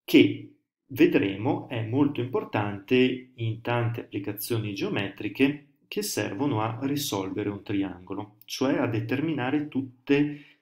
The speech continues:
le grandezze dei lati A B C e degli angoli alfa, beta e gamma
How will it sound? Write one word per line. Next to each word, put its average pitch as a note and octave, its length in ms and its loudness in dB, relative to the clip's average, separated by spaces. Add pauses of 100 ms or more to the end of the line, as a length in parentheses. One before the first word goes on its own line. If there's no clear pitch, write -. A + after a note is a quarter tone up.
le B2 160 2
grandezze B2 1120 2 (640)
dei G#2 280 0
lati G2 600 -2
A G2+ 120 -4
B C3 140 -2
C - 520 0
e E3 140 2
degli C4 240 0
angoli G2+ 560 -4
alfa, G2+ 400 -8
beta G2 480 -4
e - 140 -4
gamma G2 580 -6